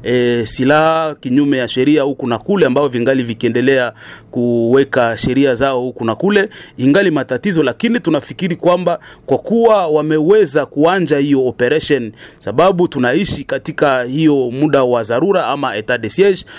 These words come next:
ambamo ilibidi serikali, ilibidi wanajeshi waweze kufyeka vikundi vyote vyenye kumiliki silaha na kuvimaliza kikamilifu ili kwamba utawala wa serikali uweze kuonekana mahali kote.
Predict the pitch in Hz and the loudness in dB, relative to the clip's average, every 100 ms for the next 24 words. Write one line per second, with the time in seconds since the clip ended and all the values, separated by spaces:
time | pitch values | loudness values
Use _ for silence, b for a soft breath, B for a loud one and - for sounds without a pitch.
0 | B - 110 156 220 214 208 131 139 131 | B -6 0 2 4 2 0 -2 -2 -2
1 | 233 208 180 165 - 190 196 185 143 127 | -2 0 0 -2 0 0 0 -2 -4 -2
2 | 175 214 214 190 156 190 196 - - B | -2 2 2 2 2 2 2 -4 -10 B
3 | B - 139 208 175 - - - 208 220 | B 0 2 4 2 -2 -8 2 2 4
4 | 202 170 165 202 190 208 196 160 170 170 | 0 0 -2 -2 2 2 2 2 2 0
5 | 156 160 160 160 143 160 165 139 120 131 | 0 0 0 0 0 0 0 -4 -4 -2
6 | 143 160 208 208 - 185 175 202 160 214 | 0 0 0 -2 0 0 2 0 -2 -6
7 | - B B 147 175 180 180 170 143 151 | -8 B B -2 0 0 2 2 2 2
8 | 151 208 202 180 180 160 185 165 165 151 | 4 2 0 -4 -6 -2 0 2 2 0
9 | 139 143 135 147 147 135 131 135 - 143 | 0 0 0 0 0 0 -2 -2 0 0
10 | - 98 | 2 -6